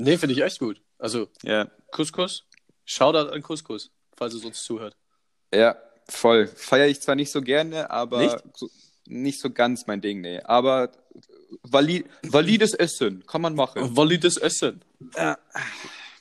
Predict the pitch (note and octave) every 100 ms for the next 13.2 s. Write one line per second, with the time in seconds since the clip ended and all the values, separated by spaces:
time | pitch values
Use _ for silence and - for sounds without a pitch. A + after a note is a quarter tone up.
0 | _ - C3+ B2+ A#2 G#2 G2 E2+ _ -
1 | B2+ D#3+ D3 C3+ A#2 A2 - A2 G#2+ -
2 | G2+ - - - _ _ _ _ - A2+
3 | G#2+ G#2+ A2+ G#2+ G#2+ - G2+ G2 G2 F#2
4 | F#2+ F#2 F#2 _ _ - _ _ - -
5 | A2 B2 C#3+ B2+ D3 D#3+ - _ _ _
6 | - - A2+ A#2 D#3+ _ _ _ - A2+
7 | A2+ A2 B2+ B2 A2+ A2+ A#2 A#2+ A2+ G#2+
8 | G#2 G#2 G2+ G#2+ - B2+ B2 - A2+ A2
9 | A2 - - G#2+ G2 G#2 - _ _ _
10 | _ _ _ _ _ _ _ _ - G#2+
11 | A#2+ - A2+ F#2+ - - - - - -
12 | F3+ - - - - A4+ A2 A2 A2+ -
13 | F3 A3